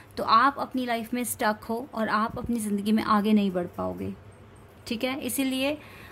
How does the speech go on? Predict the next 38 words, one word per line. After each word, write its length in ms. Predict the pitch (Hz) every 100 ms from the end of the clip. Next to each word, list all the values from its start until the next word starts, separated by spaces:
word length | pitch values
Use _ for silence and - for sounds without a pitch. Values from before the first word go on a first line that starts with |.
| -
आपको, 440 | 220 226 226 269 285
और 240 | - 262
पता 260 | 247 269 302
है, 180 | 254 - 220
जब 200 | 254 -
तक 140 | 302
आप 180 | 262 247 254
ये 120 | 277 -
pain 380 | 254 254 233 202 - - - -
नहीं 300 | 226 240 294
release 320 | 285 247 254
करोगे 360 | - 226 208 202
ना, 100 | 208 -
आपकी 240 | 220 220 240
ज़िंदगी 340 | 240 233 220
में 120 | 247 240
कोई 180 | 247
और 180 | 233 226
आएगा 400 | - 202 208 220
भी 120 | 190
नहीं, 240 | 180 185 208
क्योंकि 280 | 240 - 269
आपने 340 | 247 247 262
कुछ 220 | 285 -
blockages 600 | - 208 202 226 254 254 -
create 340 | 247 240 240
कर 140 | 254
लिए 180 | 240 233
हैं 60 | 240
अपनी 220 | 233 247
ज़िंदगी 360 | 220 233 220 240
में। 180 | 269 294 - - - - -
जो 120 | 240
आपकी 360 | 269 233 - 294
life 340 | 262 254 269
में, 120 | 277
जो 140 | 277 294
आपकी 440 | - 226 226 -